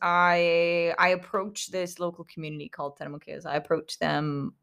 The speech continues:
and asked them, uh, if they were still doing these slam poetry events because I saw that they were doing something like that. I had just gotten back from the U S and I'm like, You know what? I, I wanna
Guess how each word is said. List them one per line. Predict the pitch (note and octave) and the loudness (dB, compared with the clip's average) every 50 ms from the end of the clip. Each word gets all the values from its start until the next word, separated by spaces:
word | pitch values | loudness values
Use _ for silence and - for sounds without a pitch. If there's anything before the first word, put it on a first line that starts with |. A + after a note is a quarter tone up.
| _ _ _ _ - | _ _ _ _ -4
and | E3 D3+ D3+ D3+ - | -2 -2 -2 -2 -2
asked | D#3 D3+ D3+ D#3 D#3 - - - - | 0 0 0 0 -2 -6 -12 -16 -12
them, | - D3 D#3 D#3 D3+ D3 C#3+ C#3+ C#3+ C#3+ C#3+ C#3+ - - _ | -4 0 2 2 4 4 2 0 -2 -4 -4 -6 -6 -6 _
uh, | - C#3+ D3 C#3+ C#3+ D#3 - - _ _ _ _ _ _ _ _ _ _ - - - | 0 2 2 0 0 -4 -10 -16 _ _ _ _ _ _ _ _ _ _ -10 -4 -2
if | F3+ F3 F3+ | -2 -2 0
they | - F3+ F3 | 0 0 0
were | E3+ F3 F3 | 2 0 -2
still | F3 - - - - F#3+ F3+ E3+ | -2 -2 -4 0 2 4 4 4
doing | D#3+ D#3 F3 E3 E3 E3 D#3+ D#3 | 4 0 0 0 0 0 -2 -2
these | D#3 D3+ C#3+ D3 - | -2 -2 -4 0 2
slam | G#3+ G#3+ A#3 A#3 | 2 4 4 4
poetry | D4 D4+ C#4 A3+ - - - - | 4 4 4 2 0 -2 -2 -2
events | - - - - - F3+ | -2 -2 -4 -4 -8 -10
because | - - - - - | -10 -12 -12 -10 -10
I | - - | -10 -10
saw | - - - - - | -8 -6 -6 -6 -6
that | - - - | -6 -8 -10
they | - - | -8 -8
were | F2+ - | -8 -8
doing | F3 - - - F3+ | -8 -10 -10 -10 -10
something | F3 - - - - - | -10 -12 -12 -12 -10 -10
like | - - - - - | -8 -8 -8 -6 -4
that. | - F#2 F2+ | -2 0 0
I | F2 F2 | 0 0
had | - - | 0 -2
just | - F#3 F3+ | -2 0 6
gotten | F3+ G3 F#3+ F#3+ F#3+ F#3 | 8 8 10 8 8 8
back | F#3 F#3 F3+ F3+ | 6 6 6 6
from | - G3+ G3 F#3+ | 2 -2 -2 0
the | F#3 | 0
U | F#3 F3+ F3+ F3 | 2 4 6 6
S | F3 F3 E3+ F3 F3 - | 8 6 6 4 0 -6
and | - E3 E3 | -10 -8 -8
I'm | D#3+ D#3+ E3 D#3+ | -8 -6 -6 -4
like, | D#3 D#3 D#3 D#3 D#3 D#3 D#3 D3+ - | -2 0 0 2 2 0 0 -2 -2
You | A3+ | -2
know | A#3+ B3 B3 | 0 2 2
what? | A#3 A3+ A#3 A#3 - - | 2 2 0 -2 -4 -4
I, | - F#3 F#3 F#3 F#3 F#3+ F#3+ F#3 F#3 _ _ - - - - - - - - - - - - - - _ _ _ _ _ _ _ _ _ _ _ _ _ _ _ - | -4 -4 -2 -2 -2 -2 -4 -4 -8 _ _ -20 -20 -20 -20 -20 -20 -20 -20 -20 -20 -20 -20 -20 -20 _ _ _ _ _ _ _ _ _ _ _ _ _ _ _ 8
I | - B3+ D4 E4 D#4 | 8 10 10 8 6
wanna | C#4 D4 D4+ C#4+ C4+ B3+ A#3 | 6 4 4 6 6 4 2